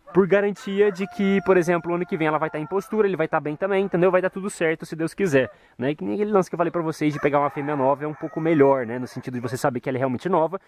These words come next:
e que ela tem um ano bem longo aí pra reprodução, entendeu? Ó, vamos atualizar os fazões aqui. Gente, tá horrível pra gravar por causa que eu abri a tela lá atrás pra ter mais ventilação pros fazões, entendeu? É que, na verdade, fazão gosta de coisa mais aberta. Aí não tá dando pra ver direito eles muito bem, mas enfim, vamos lá. É, lá no seu Toninho,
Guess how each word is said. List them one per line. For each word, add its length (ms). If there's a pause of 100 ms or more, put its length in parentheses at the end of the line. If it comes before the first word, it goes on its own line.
(160)
e 60
que 100
ela 100
tem 140
um 120
ano 140
bem 160
longo 320
aí 100
pra 140
reprodução, 640
entendeu? 460
Ó, 80
vamos 180
atualizar 320
os 100
fazões 440
aqui. 360
Gente, 220
tá 100
horrível 320
pra 140
gravar 380
por 180
causa 260
que 140
eu 80
abri 260
a 60
tela 220
lá 60
atrás 340
pra 120
ter 120
mais 160
ventilação 420
pros 160
fazões, 460
entendeu? 260 (220)
É 40
que, 60
na 60
verdade, 180
fazão 260
gosta 220
de 80
coisa 240
mais 140
aberta. 400 (240)
Aí 80
não 80
tá 80
dando 160
pra 100
ver 220
direito 300
eles 180
muito 180
bem, 160
mas 220
enfim, 260
vamos 180
lá. 120 (640)
É, 360
lá 120
no 80
seu 140
Toninho, 400